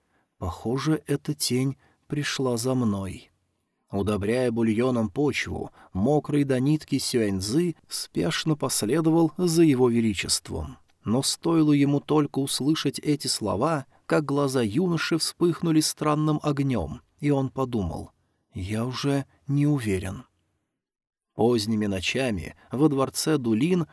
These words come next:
царила мёртвая тишина. В отличие от костюмированных сериалов, с наступлением комендантского часа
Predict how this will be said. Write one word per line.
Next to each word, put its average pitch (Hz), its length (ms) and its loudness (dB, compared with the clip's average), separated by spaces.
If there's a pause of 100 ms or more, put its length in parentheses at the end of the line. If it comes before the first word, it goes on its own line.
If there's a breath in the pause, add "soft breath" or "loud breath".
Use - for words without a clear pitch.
(120 soft breath)
царила 170 520 0
мёртвая 143 560 0
тишина. 127 680 -6 (380)
В 90 120 -2
отличие 160 560 0
от - 240 -2
костюмированных 151 840 2
сериалов, 131 680 -2 (220 soft breath)
с - 140 -6
наступлением 123 920 2
комендантского 117 880 0
часа - 640 -2